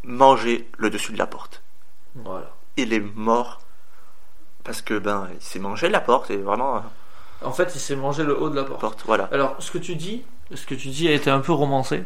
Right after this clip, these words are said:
Speaker 1: Oui,
Speaker 2: Parce qu'en
Speaker 1: beaucoup.
Speaker 2: vrai, moi, je l'ai, euh, je l'ai en face de moi. Ça s'est passé le sept avril en mille neuf cent quatre-vingt-dix-huit. Euh, mille quatre cents, pardon. <laughs> Mille neuf cent quatre-vingt-dix-huit, bien sûr,
Speaker 1: Ouais, ouais.
Speaker 2: c'est ma date de naissance. Euh, mon année de naissance, pardon.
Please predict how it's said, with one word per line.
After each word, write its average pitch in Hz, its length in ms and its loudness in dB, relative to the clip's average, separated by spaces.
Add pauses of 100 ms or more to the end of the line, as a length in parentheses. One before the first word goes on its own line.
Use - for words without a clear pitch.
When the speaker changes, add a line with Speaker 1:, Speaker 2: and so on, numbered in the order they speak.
(120)
Speaker 1:
Oui, 127 180 6 (200)
Speaker 2:
Parce 127 140 2
qu'en 123 80 4
Speaker 1:
beaucoup. 127 120 2
Speaker 2:
vrai, 151 120 8
moi, 143 180 6
je 131 100 6
l'ai, 139 300 8
euh, 120 280 6
je 123 120 4
l'ai 127 80 8
en 127 60 6
face 131 200 4
de 131 60 6
moi. 156 220 4
Ça - 140 0
s'est 143 180 4
passé 147 260 6
le 147 80 8
sept 208 260 4
avril 175 340 8
en 143 100 2
mille 156 160 4
neuf 185 140 4
cent 185 120 0
quatre-vingt-dix-huit. 139 720 0 (640)
Euh, 143 80 8
mille 190 200 10
quatre 196 180 8
cents, 196 200 6
pardon. 147 400 6
<laughs> - 60 4
Mille 175 260 8
neuf 202 140 10
cent 233 120 0
quatre-vingt-dix-huit, 139 540 2
bien 165 200 6
sûr, - 180 4
Speaker 1:
Ouais, 262 80 8
ouais. 160 60 2
Speaker 2:
c'est 165 120 4
ma 147 120 8
date 151 120 10
de 147 100 4
naissance. 143 380 2 (640)
Euh, 131 220 8
mon 139 160 4
année 147 180 6
de 131 60 0
naissance, 131 300 0
pardon. 135 240 2